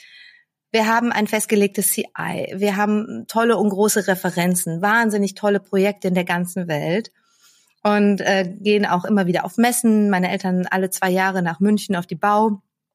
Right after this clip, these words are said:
Und da auch wieder, ne, Technik, Tradition, Qualität, Know-how, das wurde gezeigt. Fundament eins A, eine super Produktion, I T ist auch vernünftig aufgestellt. Und das waren so diese,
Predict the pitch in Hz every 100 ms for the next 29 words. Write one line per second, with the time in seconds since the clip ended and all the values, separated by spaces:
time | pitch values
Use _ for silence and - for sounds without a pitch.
0 | - - 208 190 - 180 170 175 156 202
1 | 180 202 - 220 - 196 185 180 - 165
2 | 165 - 180 175 160 147 147 170 156 165
3 | 156 143 185 185 185 175 180 - 147 -
4 | - - - - - - - 202 190 170
5 | 220 226 - - - 190 190 190 196 202
6 | 208 202 165 180 170 202 208 202 202 180
7 | - 226 220 220 220 - 190 - 226 220
8 | 220 - - 202 - 196 214 190 185 185
9 | - 185 185 185 - 185 185 - 196 190
10 | 196 214 208 196 208 185 190